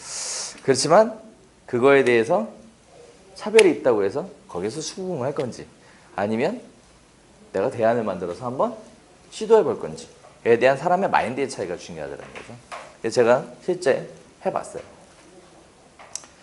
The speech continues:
자, 다음에 부동산 중개업 시-, 현상 중에 하나가 이제 구조조정이 이루어지고 있죠.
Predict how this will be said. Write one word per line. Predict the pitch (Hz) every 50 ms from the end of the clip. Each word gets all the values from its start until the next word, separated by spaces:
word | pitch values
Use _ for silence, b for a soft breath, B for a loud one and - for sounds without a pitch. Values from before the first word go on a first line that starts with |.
| B B B B
자, | - 156 170
다음에 | - 202 196 202 190 190 190 - - - - - _ _ _ _ _ _ _ _ _ _ _
부동산 | - 139 170 185 190 180
중개업 | 147 143 139 135 147 139
시-, | 139 - - - -
현상 | - 135 139 151 151 156 143 135 131 127
중에 | 113 117 117 113
하나가 | 113 113 107 113 117
이제 | 104 98 98 -
구조조정이 | - - 135 131 156 151 127 113 110 87 73 - - - - _ _ - 110 113 113 110 113 - - -
이루어지고 | 110 110 104 110 110 110 101 95
있죠. | 82 - - - 82